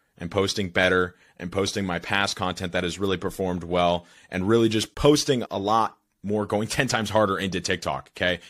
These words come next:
And really trying to push people over to get to my other platforms. The second thing I'm gonna be doing is making three to four other accounts on TikTok and posting my podcast clips,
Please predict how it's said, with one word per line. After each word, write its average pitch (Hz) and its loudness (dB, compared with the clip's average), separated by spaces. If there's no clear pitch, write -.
And 95 -4
really 131 4
trying 123 0
to 107 2
push 113 0
people 113 0
over 110 0
to 110 -4
get 101 0
to 101 -4
my 92 0
other 90 -2
platforms. 69 -10
The - -2
second 143 6
thing 120 4
I'm 104 0
gonna 110 2
be 101 -2
doing 104 0
is 92 -2
making 104 0
three 117 0
to 120 4
four 117 2
other 104 4
accounts 95 0
on 98 0
TikTok 139 0
and 104 -6
posting 117 0
my 82 -4
podcast 131 2
clips, - 4